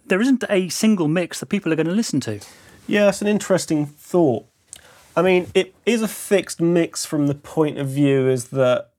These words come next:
Speaker 2: um, you know, your assets aren't gonna change. So you can still sign off on the stems, if you like, that, that are gonna be used to,
Speaker 1: Mm-hmm.
Speaker 2: in the, in the real-time engine.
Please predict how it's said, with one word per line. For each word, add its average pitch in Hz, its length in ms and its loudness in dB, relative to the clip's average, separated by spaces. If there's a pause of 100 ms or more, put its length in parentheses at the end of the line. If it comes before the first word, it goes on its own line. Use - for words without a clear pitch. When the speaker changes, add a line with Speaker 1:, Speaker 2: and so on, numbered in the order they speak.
(100)
Speaker 2:
um, 113 720 0
you 139 120 -2
know, 123 80 0
your 127 240 0
assets 139 420 -2
aren't 127 320 -2
gonna 120 180 -4
change. 98 640 -4
So 120 80 -4
you 120 80 -2
can 139 120 -6
still 156 220 0
sign 135 480 0
off 117 220 0
on 110 200 0
the 107 60 0
stems, 127 640 0
if 98 140 -12
you 107 60 -4
like, 101 360 0
that, 107 260 -2
that 110 100 -6
are 117 60 -6
gonna 113 140 -4
be 110 100 -2
used 110 680 0
to, 135 60 0
Speaker 1:
Mm-hmm. 120 200 0
Speaker 2:
in 117 220 -2
the, 110 180 -2
in 117 240 -2
the 113 80 0
real-time 110 480 0
engine. 113 500 -2